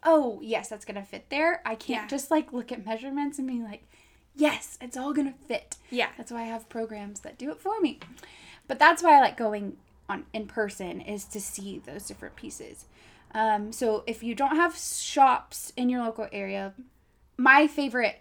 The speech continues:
Speaker 1: before I go on to the next one, my
Speaker 2: Yeah.
Speaker 1: favorite thrift store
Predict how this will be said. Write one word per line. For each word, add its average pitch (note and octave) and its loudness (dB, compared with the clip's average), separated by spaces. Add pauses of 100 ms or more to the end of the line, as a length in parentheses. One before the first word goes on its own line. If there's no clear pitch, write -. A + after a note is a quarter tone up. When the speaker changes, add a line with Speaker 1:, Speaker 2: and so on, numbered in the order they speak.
(280)
Speaker 1:
before A#3 -2
I G#3+ -2
go G#3+ -8
on G3 -8
to G3 -14
the G3 -10
next F#3+ -14
one, G#3 -10
my G#3+ -6
Speaker 2:
Yeah. A3+ -2
Speaker 1:
favorite D#4 -2 (220)
thrift A#3+ -6
store F#3+ -10